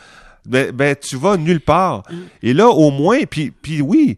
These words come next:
Speaker 1: t'as raison, les gens veulent pas avancer, particulièrement dans ce gouvernement-là. Et c'est pour ça que ce groupe-là s'est dit, « OK, OK, on va essayer de faire un consensus qui précède le dépôt du plan,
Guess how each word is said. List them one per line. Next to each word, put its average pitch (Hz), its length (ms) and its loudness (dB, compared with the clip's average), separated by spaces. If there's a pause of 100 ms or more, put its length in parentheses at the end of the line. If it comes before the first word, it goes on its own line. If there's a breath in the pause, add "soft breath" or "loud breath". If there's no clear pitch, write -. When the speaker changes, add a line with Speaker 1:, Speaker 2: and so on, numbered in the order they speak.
Speaker 1:
t'as 123 100 -2
raison, 185 400 0
les 131 160 0
gens 160 160 2
veulent 165 160 0
pas 147 160 2
avancer, 135 400 -2
particulièrement 131 400 -2
dans 165 100 -2
ce 131 120 -4
gouvernement-là. 113 720 -2 (420 loud breath)
Et 87 140 -4
c'est 196 160 -4
pour - 200 0
ça 175 240 -2
que 123 120 -4
ce - 100 -4
groupe-là 98 500 0
s'est 90 200 -4
dit, « 147 220 -8
OK, 190 200 -2 (300)
OK, - 180 -8 (200)
on 90 180 -4
va 156 180 0
essayer 196 180 -2
de - 60 -16
faire 170 140 0
un 139 100 -2
consensus 151 560 -4
qui - 140 -12
précède 175 480 -4
le 104 100 0
dépôt 98 300 -4
du 85 100 -16
plan, 160 300 -4